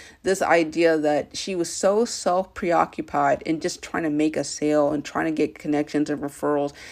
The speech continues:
that she totally bypassed how, in order for her to get a referral, she needs to have me buy into me wanting to refer her out to other people. See what happens when we're so, so focused?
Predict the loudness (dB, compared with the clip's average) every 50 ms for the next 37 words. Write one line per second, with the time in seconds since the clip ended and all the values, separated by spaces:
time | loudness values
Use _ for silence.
0 | -6 -6 -6 -4 -4 -6 -6 -4 -2 -2 0 2 0 0 0 0 2 4 4 2
1 | 2 0 -2 0 2 2 2 0 -2 -8 -6 2 4 6 6 6 6 2 0 -4
2 | -10 -12 -6 0 2 4 6 6 4 4 2 -2 -4 -2 -2 -2 -2 -2 -4 -2
3 | 0 0 2 2 2 0 0 0 0 2 2 4 6 6 6 6 4 0 -8 -20
4 | -18 -12 -8 -4 -2 -2 0 0 0 0 0 -2 -4 -6 _ _ _ _ _ _
5 | _ _ _ _ _ _ _ _ _ _ _ _ _ _ -14 -12 -10 0 2 4
6 | 6 6 6 6 6 4 2 -2 -10 -16 _ -8 -4 -2 0 0 0 0 -2 -2
7 | -2 0 2 2 2 4 2 2 0 -2 -4 0 2 2 2 2 0 -4 -12 _
8 | _ _ _ _ -4 -2 -2 0 -2 -2 0 2 2 4 4 4 2 0 -2 -2
9 | -2 -2 -2 -2 0 2 2 4 2 0 0 2 2 2 4 2 2 0 0 0
10 | -4 -8 -4 -2 -2 -2 -2 -4 -6 -6 -8 -8 -8 -10 -12 -12 -12 _ _ _
11 | _ -20 -20 -20 -18 -12 -4 0 2 4 4 4 4 2 2 0 2 2 2 2
12 | 0 -2 -4 -2 -2 -2 -2 -4 -4 -4 -6 -6 -4 -4 -2 -2 -2 -4 -4 -4
13 | -2 -2 -2 -2 -4 -4 -2 0 0 0 0 0 0 0 0 0 0 -2 -2 -2
14 | -4 -6